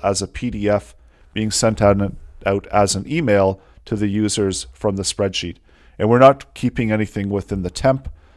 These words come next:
So those files, as they're being created, then we're also sending them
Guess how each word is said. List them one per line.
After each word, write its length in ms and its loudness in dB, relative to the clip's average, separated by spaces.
So 140 -6
those 260 2
files, 400 6
as 300 -2
they're 120 -4
being 280 -6
created, 520 -2
then 140 -2
we're 160 2
also 560 0
sending 400 2
them 300 -2